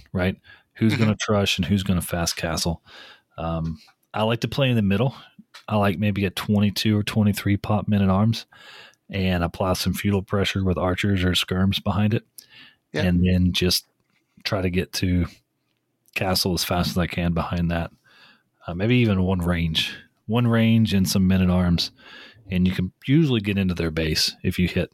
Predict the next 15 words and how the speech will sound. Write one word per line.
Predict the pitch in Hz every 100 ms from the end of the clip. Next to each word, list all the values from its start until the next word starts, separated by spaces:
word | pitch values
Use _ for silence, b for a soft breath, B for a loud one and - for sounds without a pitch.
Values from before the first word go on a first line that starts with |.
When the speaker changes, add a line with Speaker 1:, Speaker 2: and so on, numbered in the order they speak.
| _ _ _ _ _ _ _ _ -
Speaker 2:
Yeah. | 123 -
Speaker 1:
you | 92
know, | 80
the | - -
archers | - 85 - -
pretty | - 87
quickly | - 92 87
behind | 85 90 87
it. | 78 - _ B B B B B B _ -
Um, | 90 80 82 87 b b b b b b _ -
I've | 117
also | 113 113 139
Speaker 2:
Do |
you | 135
wanna, | 131 113 113 107 -